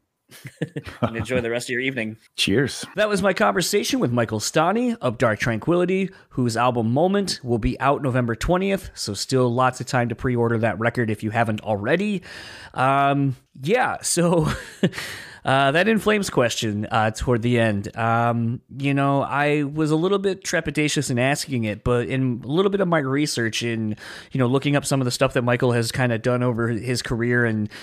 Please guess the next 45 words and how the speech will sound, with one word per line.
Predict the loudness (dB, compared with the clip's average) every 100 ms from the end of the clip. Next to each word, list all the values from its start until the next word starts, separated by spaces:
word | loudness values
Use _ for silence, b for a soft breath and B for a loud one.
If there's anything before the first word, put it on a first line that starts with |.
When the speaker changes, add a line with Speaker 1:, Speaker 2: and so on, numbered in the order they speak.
| B 0
Speaker 1:
you | 0
know, |
some | 2 2
of | 2 2
Dark | 2 2
Tranquillity's | 0 0 2 2 2
career | 0 2 2
as | 2
a |
whole, | 2 2 2
you | 0
know, | 2
I, | 2 0
I |
kept | -2 -2 0
seeing, | -4 -2 -2 -2 -2 -6 B B B B B -6
uh, | -2 2 4 4 2 0 -4 -6 -6
you | -2
know, | 0
the | 2 2
references | 2 0 0 -2 -2 -2 -2
to | -2 0 0 -2 -4 -8 _ _ _ _
In | 0 0
Flames, | 2 0 -2 -10 -14 -8
and | -2 2 2 0 -2 -4 B B B
it | -6 -2
just | 0
really | 0 0
got | 2 0
me | 0
thinking, | 0 0 2 0
like, | -2 -6
I, | -10 -8 -4
I | -2
really | -2 0 0
haven't | -2 0 0 0 -2
seen | -2 -2 0 -2 -2
another | 0 2 4 2
band | 2 2 2
be | -2 -4
so | 0 0
tied | 0 -2 2 2 2
to | 0
another | 2 2 0
band | 0 0 0 -4